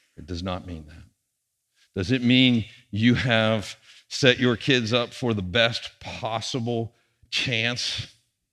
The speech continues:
if you do it God's way? Absolutely, it does mean that. It does mean that.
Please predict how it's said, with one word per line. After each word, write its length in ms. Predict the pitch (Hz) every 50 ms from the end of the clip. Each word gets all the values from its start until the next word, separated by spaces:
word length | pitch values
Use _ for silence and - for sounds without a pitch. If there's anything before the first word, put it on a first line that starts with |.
| _ _ _ _ _ _ _ _ _ _ _ _ _ _ _ _ _ _ _ _ _ -
if 120 | 110 98 107
you 80 | 101
do 200 | 92 107 117 110
it 80 | 107 87
God's 360 | 98 104 107 110 110 107 110
way? 380 | 117 110 110 113 123 123 110 - _ _ _ _ _ _ _ _ -
Absolutely, 680 | - 80 82 - - - 90 85 87 87 87 76 92 92
it 120 | 90 87
does 240 | 92 95 92 85 92
mean 240 | 95 92 98 98 98
that. 240 | 98 85 80 87 87 - _ _ _ _ _ _ _ _ _ _ _ _ _ _ _ _ _ _ _ _ _ - -
It 120 | 85 -
does 240 | - 90 85 82 -
mean 220 | 90 90 87 87
that. 260 | 87 87 85 85 82